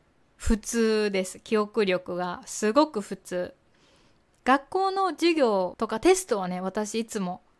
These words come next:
九十点以上で、いつもすごく良かったんですよ。でもそれは記憶力じゃなくって、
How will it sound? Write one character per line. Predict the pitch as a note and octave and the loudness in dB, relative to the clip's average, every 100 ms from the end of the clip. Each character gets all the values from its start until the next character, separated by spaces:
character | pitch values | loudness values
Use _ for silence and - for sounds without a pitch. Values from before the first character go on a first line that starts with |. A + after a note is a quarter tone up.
| _ _ | _ _
九 | - D4+ | 2 4
十 | D4+ D#4 | 4 2
点 | - C4+ B3+ A3 - | 2 2 2 -4 -4
以 | B3 | -2
上 | G#3 F3+ | 0 0
で、 | G#3 G#3 | -2 -2
い | C4 | -4
つ | D4+ | -2
も | D4+ G#3 | -4 -2
す | - | -2
ご | C4+ D#4+ | 0 0
く | - - _ _ _ _ | -4 -16 _ _ _ _
良 | - C#4+ | -2 0
か | A#3+ | 0
っ | F#3+ _ _ | -2 _ _
た | G3 | -8
ん | F3+ | -6
で | F3 | -8
す | - | -12
よ。 | F#3+ G3+ _ _ _ _ - | -12 -14 _ _ _ _ -2
で | C#4 | 0
も | A#3+ | 0
そ | A3+ | 0
れ | D4+ F4+ | 2 4
は | F4+ B3+ - - - _ _ _ _ - | 4 2 -2 -16 -20 _ _ _ _ -4
記 | - | 2
憶 | D#4 D#4 E4 | 2 2 2
力 | C#4+ A3 - F#3+ F3 F3+ | 4 2 0 -2 -2 -2
じ | G3+ | 0
ゃ | |
な | A3+ A3 | 2 0
く | G3+ | -4
っ | |
て、 | - _ D4+ C4+ F#3+ | -12 _ 0 2 0